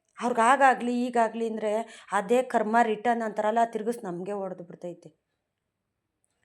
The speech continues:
ಇದೆಲ್ಲ ನಮ್ಗೆ ಅನುಭವಗಳು. ಏಕೆಂದರೆ ನಮಗೆ, ನಾವು ನಮ್ಮ ಜೀವನದಲ್ಲಿ ಇದೆಲ್ಲ ಒಂದು ಅನುಭವಗಳು.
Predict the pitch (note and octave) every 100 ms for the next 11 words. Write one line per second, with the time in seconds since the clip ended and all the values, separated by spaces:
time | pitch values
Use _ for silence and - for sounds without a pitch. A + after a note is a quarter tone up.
0 | - B3 A3 B3+ D#4+ E4+ D4+ A#3+ G#3 G#3
1 | G#3+ G#3 G3 F#3+ F3+ F3 _ _ - G3
2 | A#3+ B3+ B3 A3+ A#3+ - - - G3+ G#3
3 | G#3 G#3 G3+ F#3 G3+ G3+ G3 F#3+ F3+ F#3
4 | F#3+ G#3 G#3 - B3+ D#4+ D4 B3 B3 A#3
5 | E3+ F#3+ D4 D#4+ C#4 A3+ F#3 F3+ G3+ G#3
6 | F3+ F3 E3 - _